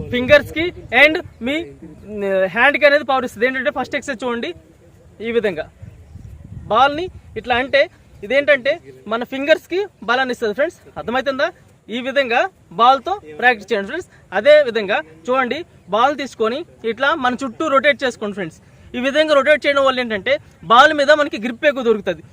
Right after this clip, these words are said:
అదేవిధంగా రివర్స్ ఆర్డర్లు కూడా చేసుకోండి. ఈ విధంగా చేస్తే బాల్ మీద మనకి ఎక్స్ట్రా గ్రిప్ and మన ఫింగర్స్కి బాల్ని త్రో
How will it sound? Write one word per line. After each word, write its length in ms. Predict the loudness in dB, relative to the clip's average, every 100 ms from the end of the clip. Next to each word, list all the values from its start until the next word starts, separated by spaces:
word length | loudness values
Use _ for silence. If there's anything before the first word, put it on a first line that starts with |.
| -20 0
అదేవిధంగా 380 | 2 2 2 -2 -2
రివర్స్ 200 | 2 2
ఆర్డర్లు 260 | 2 -2 0
కూడా 100 | 0 -2
చేసుకోండి. 380 | -4 -4 -4 -6 -10 -20 -10
ఈ 60 | 0
విధంగా 220 | 2 2 4
చేస్తే 240 | 2 2 -6 -10 -20 0 6
బాల్ 200 | 6 6
మీద 100 | 2 2
మనకి 180 | 0 -2
ఎక్స్ట్రా 220 | 0 -2 0
గ్రిప్ 160 | -6 -8 -12 -4
and 100 | -2 -2
మన 80 | -2 -4
ఫింగర్స్కి 460 | 2 2 2 -6 -6 -8 2
బాల్ని 260 | 4 4 2
త్రో 100 | -2